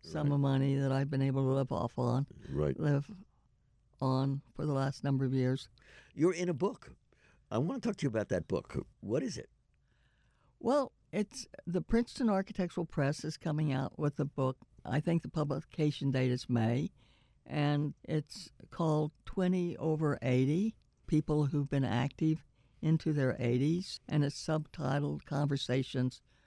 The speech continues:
Speaker 1: with the Legends of Design and Architecture.
Speaker 2: Wow. And you're one of them.
Speaker 1: And I'm one of them.
Speaker 2: And what'd they ask you?
Speaker 1: Just, you know, sort of general questions about,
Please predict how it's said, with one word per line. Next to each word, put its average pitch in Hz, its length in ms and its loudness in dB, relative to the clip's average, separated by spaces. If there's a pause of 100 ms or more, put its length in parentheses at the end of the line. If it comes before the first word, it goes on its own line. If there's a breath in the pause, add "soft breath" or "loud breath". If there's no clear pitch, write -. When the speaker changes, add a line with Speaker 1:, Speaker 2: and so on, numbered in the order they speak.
(220 soft breath)
Speaker 1:
with 131 220 0 (240)
the 143 100 2
Legends 143 720 2
of 135 280 0
Design 127 400 2
and 127 120 2
Architecture. 113 800 -2 (160)
Speaker 2:
Wow. - 280 -2 (480 loud breath)
And 101 160 0
you're 98 160 4
one 123 240 0
of 67 160 2
them. 120 140 -8 (180 soft breath)
Speaker 1:
And 151 100 0
I'm 160 280 4
one 107 100 2
of 110 140 -2
them. - 200 -6
Speaker 2:
And - 180 2
what'd 143 180 0
they 143 160 2
ask - 260 -4
you? - 120 -6 (1700 soft breath)
Speaker 1:
Just, 285 320 -2 (120)
you 285 120 -2
know, 254 240 2
sort 240 280 0
of 226 200 -2
general 208 380 4
questions 208 680 0
about, 165 420 0